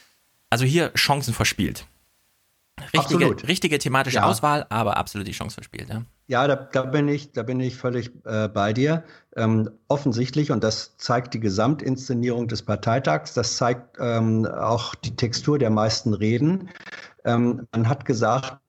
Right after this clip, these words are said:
Speaker 2: wir wollen ein Narrativ haben, wir wollen, äh,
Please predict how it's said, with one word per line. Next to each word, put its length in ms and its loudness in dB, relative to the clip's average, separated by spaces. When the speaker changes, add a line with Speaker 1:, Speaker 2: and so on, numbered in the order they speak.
Speaker 2:
wir 140 -4
wollen 480 2
ein 140 2
Narrativ 680 0
haben, 460 -2
wir 160 -4
wollen, 400 2
äh, 340 -2